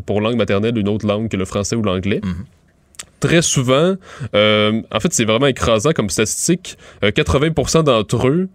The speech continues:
Speaker 1: se tournent vers l'anglais comme première langue, euh, ma-, comme, euh, comme première langue officielle parlée.
Speaker 2: À quatre-vingts pour cent.
Speaker 1: À quatre-vingts pour cent.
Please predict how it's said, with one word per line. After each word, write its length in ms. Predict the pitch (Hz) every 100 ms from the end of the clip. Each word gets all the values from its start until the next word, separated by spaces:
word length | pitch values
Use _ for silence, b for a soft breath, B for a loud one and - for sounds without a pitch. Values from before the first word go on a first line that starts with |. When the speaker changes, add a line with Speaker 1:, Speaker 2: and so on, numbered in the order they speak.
| b
Speaker 1:
se 100 | -
tournent 260 | 117 151 147
vers 160 | 117
l'anglais 380 | 113 110 107 143
comme 160 | 135 107
première 300 | 131 123 113
langue, 380 | 113 127 131 113
euh, 320 | 101 92 92
ma-, 320 | 98 98 73
comme, 220 | 95 104 92
euh, 320 | 82 67 71
comme 100 | 107
première 200 | 123 127
langue 140 | 117 131
officielle 320 | 107 - 117
parlée. 320 | 101 107 101
Speaker 2:
À 60 | -
quatre-vingts 640 | - 147 - 123 87 104
pour 60 | 104
cent. 60 | -
Speaker 1:
À 40 |
quatre-vingts 300 | 127 143 165
pour 180 | 131 -
cent. 220 | 135